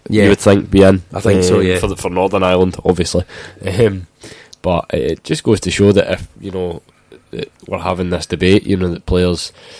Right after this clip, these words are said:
Speaker 2: uh, like, like Rooney and Hayes are, are, are in with a shout, um, in the Ireland squad, given the quality that they have, you know, shows that, that teams do have, <laughs> do have a lot of quality in that league.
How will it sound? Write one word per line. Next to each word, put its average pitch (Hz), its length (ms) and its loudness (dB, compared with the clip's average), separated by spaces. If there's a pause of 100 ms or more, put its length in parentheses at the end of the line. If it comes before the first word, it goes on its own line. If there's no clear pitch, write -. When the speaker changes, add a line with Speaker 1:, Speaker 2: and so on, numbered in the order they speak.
(680)
Speaker 2:
uh, 85 460 -2
like, 87 180 -2
like 90 240 -2
Rooney 87 240 0
and 82 100 -2
Hayes 87 420 -2
are, - 280 -6
are, 82 120 -8 (220)
are 92 260 6
in 92 120 4
with 90 100 2
a 90 60 2
shout, 90 340 2 (1080)
um, 85 460 -6
in 87 80 -8
the 87 100 -4
Ireland 92 360 0
squad, 90 320 0
given 92 200 -2
the 87 80 -4
quality 82 360 -2
that 80 80 -6
they 80 80 -8
have, 85 580 -4 (340)
you 90 140 -6
know, 87 180 -2
shows 92 400 -2
that, 82 180 -8 (520)
that - 180 -12
teams 120 280 0
do 104 160 6
have, 92 420 -2 (340)
<laughs> - 380 -14
do 95 120 2
have 87 120 -2
a 87 60 -4
lot 82 140 -2
of - 80 -8
quality 104 300 0
in 113 80 -2
that - 160 0
league. 98 220 -10